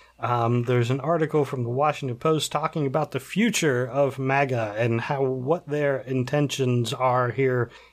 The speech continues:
in the, within the next year. So, and this should be no surprise, as we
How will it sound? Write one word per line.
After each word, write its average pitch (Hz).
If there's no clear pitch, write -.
in 120
the, 117
within 131
the 120
next 120
year. 123
So, 127
and 135
this 139
should 123
be 123
no 110
surprise, 120
as 113
we 107